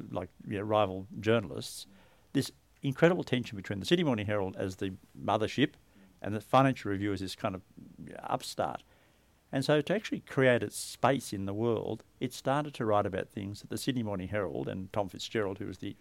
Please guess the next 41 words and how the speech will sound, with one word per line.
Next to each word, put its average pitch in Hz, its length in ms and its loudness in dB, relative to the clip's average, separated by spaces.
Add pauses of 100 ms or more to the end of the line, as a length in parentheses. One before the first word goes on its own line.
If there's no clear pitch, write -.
finance 104 340 2
editor 110 260 0
of 98 80 -6
the 104 40 -10
Sydney 113 160 -4
Morning 101 180 -2
Herald, 104 220 0 (460)
didn't 156 280 2
write 90 220 -4
about. 95 320 -8 (600)
And 135 100 0
so 160 180 6
it, - 220 0
it, 143 100 -4 (220)
it 131 180 0
went 185 200 4
into 139 360 -2 (120)
other 123 240 4
areas. 117 800 -2 (520)
Um, 98 600 -2 (320)
some 185 240 8
of 101 100 2
it - 100 -6
was, 92 280 -6 (260)
you 117 100 -2
know, 87 120 -4
kind 92 180 -2
of 87 80 -4 (160)
news 107 400 0
you 101 80 -2
could 98 180 -6
use 98 300 -2
for - 140 -6
business. 120 600 -4 (300)
A 110 120 -4
lot 113 180 0
of 101 80 -8
it 98 80 -10
was, 98 260 -8
you 98 120 -8
know, 92 100 -4